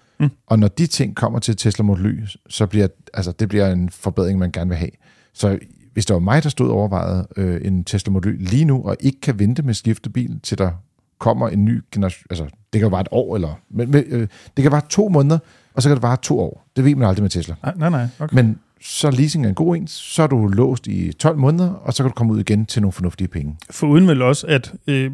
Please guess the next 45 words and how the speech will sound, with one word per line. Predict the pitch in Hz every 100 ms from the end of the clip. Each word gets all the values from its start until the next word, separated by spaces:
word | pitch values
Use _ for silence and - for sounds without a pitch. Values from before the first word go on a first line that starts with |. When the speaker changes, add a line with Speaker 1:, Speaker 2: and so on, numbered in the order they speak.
| 143
Speaker 1:
der |
er | 135
jo |
den | 135 127
her | 127 120
tommelfingerregel | - 135 127 127 123 123
i |
branchen | 117 123 127 -
om, | 127
at | 120
hvis | 117 113
du, | 131 120 - - - - _ -
øh, | 151 127 127 123 123
tager | 160 143
de | 135
tre | - 143
års | 127 120
leasingydelse | 151 156 156 139 139 131 123 117
sammen | - 139 131
med, | 123 120 127
øh, | 123
førstegangsydelsen, | 160 160 147 127 - 127 120 127 131
hvis | 139 123
det | - 156 151
tal, | - - 139 147 - _
du | 139
samlet | 117 143 135 156
betaler, | 139 123 147 131
er | 131 139 120 - _ _ _ -
halvtreds | 135 - 160
procent | - 139 147 143
eller | 143 123
mindre | 123 156 196 147 151
i |
forhold | 139 147 139
til | 139
bilens | 135 131 113
nypris, | 226 214 135 - - _ _ -
så | -
Speaker 2:
Ja. |
Speaker 1:
er | 147
det |
et | 135
godt | 151 -
tilbud. | 151 143 123